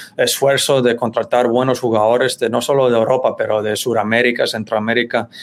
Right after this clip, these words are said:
y eso ha, ha hecho una diferencia, una gran diferencia en todos los equipos, ¿no? Am, y bueno, en cinco o siete años yo, yo, yo veo que, que va a mejorar demasiado más. Am,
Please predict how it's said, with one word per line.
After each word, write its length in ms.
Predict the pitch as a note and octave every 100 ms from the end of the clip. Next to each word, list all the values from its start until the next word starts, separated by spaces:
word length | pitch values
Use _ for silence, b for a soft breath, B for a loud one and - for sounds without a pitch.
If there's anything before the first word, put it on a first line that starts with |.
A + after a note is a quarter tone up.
| B B -
y 180 | A2+
eso 280 | A#2 A#2 C3
ha, 460 | B2 A#2+ B2+ A#2 A2+
ha 40 |
hecho 180 | A#2 B2+
una 80 | A#2
diferencia, 640 | A2+ G#2+ A#2+ A#2+ A2+ G2+
una 280 | A2 A2 A2+
gran 220 | A2 A#2
diferencia 460 | A2+ A2+ A2 A2 A#2+
en 80 | G#2+
todos 140 | A2+
los 160 | A2 G#2
equipos, 480 | A2+ A2+ A2 -
¿no? 380 | A2 A2+ B2 C3
Am, 680 | A#2 G#2+ G#2 G#2 G#2+ G#2+ G#2+ B B B B B
y 80 | A#2+
bueno, 320 | A#2 D#3 C3+
en 100 | A2+
cinco 460 | A2 D3+ E3 D#3+ D#3
o 100 | B2+
siete 320 | - D3 D3
años 460 | C3 D#3+ D#3 B2+ -
yo, 100 | C3+
yo, 320 | B2+ C#3 -
yo 220 | A#2+ B2
veo 260 | C3 C#3+ C#3
que, 540 | B2 A#2 A2+ A#2+ A#2+
que 800 | - A#2+ A#2+ - - - G2+ G#2
va 100 | B2
a 40 | B2
mejorar 340 | C3 A#2+ A#2+
demasiado 460 | A#2+ A#2 A2 B2+ A#2+
más. 540 | A#2+ C3+ C3 - - -
Am, 760 | A2+ A2 G#2+ G#2+ G#2+ G#2+ G#2+